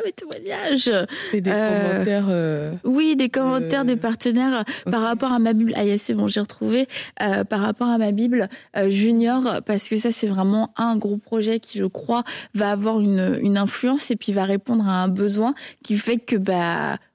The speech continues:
Speaker 1: on aura encore besoin de faire ces émissions-là, <laughs> mais on aura un outil supplémentaire, euh,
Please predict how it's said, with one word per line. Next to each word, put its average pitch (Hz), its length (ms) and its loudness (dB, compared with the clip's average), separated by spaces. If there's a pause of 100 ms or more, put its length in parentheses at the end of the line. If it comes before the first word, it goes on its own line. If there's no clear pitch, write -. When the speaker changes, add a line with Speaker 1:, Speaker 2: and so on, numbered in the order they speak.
Speaker 1:
on 180 100 2
aura 170 120 2
encore 240 260 -2
besoin 196 240 -6
de 214 80 -4
faire 208 140 -6
ces 190 240 -2
émissions-là, 185 520 0 (320)
<laughs> - 80 0 (280)
mais 233 260 0 (260)
on 220 180 2
aura 220 300 0
un 220 140 2
outil 226 300 2
supplémentaire, 214 840 0
euh, 190 120 2